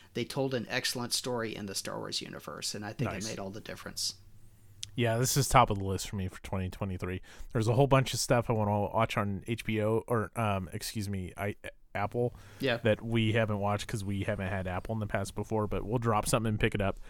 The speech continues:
Speaker 2: Um, but before I jump to the Apple stuff, I'm gonna watch Andor for sure.
Speaker 1: Cool.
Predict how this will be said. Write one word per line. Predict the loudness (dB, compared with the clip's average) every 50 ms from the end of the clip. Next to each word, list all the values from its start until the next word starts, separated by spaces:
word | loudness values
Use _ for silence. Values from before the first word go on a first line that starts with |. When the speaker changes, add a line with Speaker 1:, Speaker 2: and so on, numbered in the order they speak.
| -16 -16 -18 -18 -18 -20 -12 2 6
Speaker 2:
Um, | 10 10 12 12 10 8 6 2 -2 -8 -14 -20 -20 -20 -20 -20 -20 -20 -20 -20 -20 -20 _ -20 -20 -20 -20 -20 -20 -20 -20 -20 -20 _ -16 -14 2 8
but | 10 10 12
before | 12 10 8 12 12 12
I | 12 12
jump | 12 10 8 6 6
to | 4
the | 4 4
Apple | 2 0 -2 -2
stuff, | 0 0 0 -2 -2
I'm | -4 -6
gonna | -4 -4
watch | -6 -6 -6 -8 -8
Andor | -8 -8 -8 -8 -8 -8 -10 -12
for | -14 -12
sure. | -10 -10 -10 -10 -10 -12 -12 -14 -14 -14 -14 -14 -14 -14 -6
Speaker 1:
Cool. | -4 -4 -4